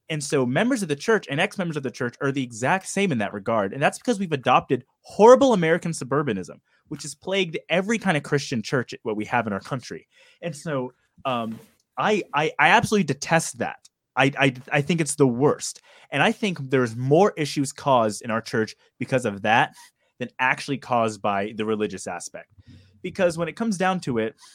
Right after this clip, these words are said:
and this might be trailing off, but if I, if there's any questions associated with this, that's also really great. But,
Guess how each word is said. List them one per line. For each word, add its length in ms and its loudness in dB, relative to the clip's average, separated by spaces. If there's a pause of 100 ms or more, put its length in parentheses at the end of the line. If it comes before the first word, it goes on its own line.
(180)
and 220 -6
this 260 -4
might 160 -2
be 80 -6
trailing 400 0
off, 240 2
but 100 0
if 160 -6
I, 120 -6
if 160 -6
there's 140 0
any 140 -2
questions 340 -2
associated 500 -2
with 160 -6
this, 260 -6 (180)
that's 280 -6
also 360 -2
really 240 -8
great. 320 -12
But, 160 -4